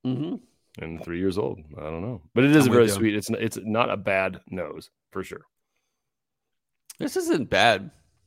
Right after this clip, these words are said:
Speaker 1: on the palate. It's light, I'll tell you that. Like,
Speaker 2: Mm-hmm.
Speaker 1: it's not, like, full-bodied or anything, but there's nothing disagreeable about this whiskey.
Speaker 2: No, it's not bad, is it?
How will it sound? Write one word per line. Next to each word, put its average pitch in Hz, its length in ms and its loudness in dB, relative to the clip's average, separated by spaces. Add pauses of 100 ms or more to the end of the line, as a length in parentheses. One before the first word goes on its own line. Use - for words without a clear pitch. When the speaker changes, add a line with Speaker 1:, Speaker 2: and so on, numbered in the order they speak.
(240)
Speaker 1:
on 120 100 4
the 113 80 0
palate. 113 400 -2 (800)
It's - 180 -6
light, 107 460 0
I'll 107 100 -8
tell 113 160 0
you 104 100 2
that. 110 260 2
Like, 101 120 0
Speaker 2:
Mm-hmm. 98 100 -2
Speaker 1:
it's 104 80 -6
not, 117 200 -2
like, 101 220 -4 (360)
full-bodied 113 580 2
or 101 60 2
anything, 104 400 -4 (220)
but 127 100 -4
there's 143 200 2
nothing 156 280 0
disagreeable 110 600 -2
about - 240 -4
this 104 280 -8
whiskey. - 480 -2 (1120)
Speaker 2:
No, 107 200 2
it's 87 160 -2
not 98 140 -2
bad, 101 280 0
is 101 140 -2
it? 85 100 -10